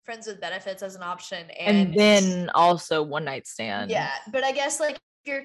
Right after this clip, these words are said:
Speaker 1: traveling and you're in Europe and you wanna have a fun European fling, you can get on Fruitz and select peach and have a good time.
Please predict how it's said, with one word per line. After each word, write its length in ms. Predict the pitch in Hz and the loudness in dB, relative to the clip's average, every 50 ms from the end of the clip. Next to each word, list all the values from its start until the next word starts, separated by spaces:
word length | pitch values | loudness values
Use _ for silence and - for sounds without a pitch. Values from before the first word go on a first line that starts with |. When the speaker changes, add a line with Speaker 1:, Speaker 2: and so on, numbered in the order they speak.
| - - _ - | -10 -16 _ -14
Speaker 1:
traveling 580 | - - 311 349 403 381 339 254 214 196 185 190 | -8 -6 -4 -4 -4 -4 -6 -6 -6 -8 -8 -10
and 100 | 196 220 | -12 -10
you're 180 | 247 269 294 | -10 -10 -10
in 120 | 294 277 254 | -12 -12 -10
Europe 440 | 269 339 427 453 247 202 190 - - | -6 -2 -2 0 0 -2 -2 -4 -8
and 120 | 196 202 | -12 -12
you 140 | 208 226 240 | -12 -10 -6
wanna 240 | 269 277 277 262 269 | -6 -4 -4 -4 -6
have 220 | 262 277 269 285 | -6 -8 -8 -8
a 80 | 285 285 | -10 -12
fun 240 | 277 - 254 254 277 294 | -12 -14 -16 -16 -14 -12
European 560 | 277 285 294 294 294 - - 302 311 311 302 - | -8 -6 -6 -6 -6 -8 -10 -12 -10 -10 -12 -14
fling, 320 | - - 233 277 440 370 254 | -16 -14 -12 -12 -12 -10 -10
you 140 | 233 277 285 | -12 -12 -10
can 140 | 302 262 240 | -12 -8 -6
get 120 | 277 294 | -4 -4
on 140 | 285 262 247 | -2 -4 -4
Fruitz 440 | 240 - - 226 247 285 302 - - | -6 -8 -8 -6 -6 -6 -6 -10 -10
and 100 | 262 254 240 | -12 -10 -8
select 400 | - - 254 233 240 240 240 _ - - | -8 -6 -6 -4 -6 -6 -8 _ -20 -18
peach 340 | - 226 240 269 269 - | -14 -14 -14 -12 -12 -14
and 100 | - 175 175 | -14 -12 -10
have 240 | 165 202 233 233 233 | -8 -6 -6 -6 -8
a 80 | 226 214 _ _ _ | -12 -14 _ _ _
good 120 | - 214 - | -16 -14 -12
time. 280 | - 185 160 143 143 | -12 -10 -10 -10 -12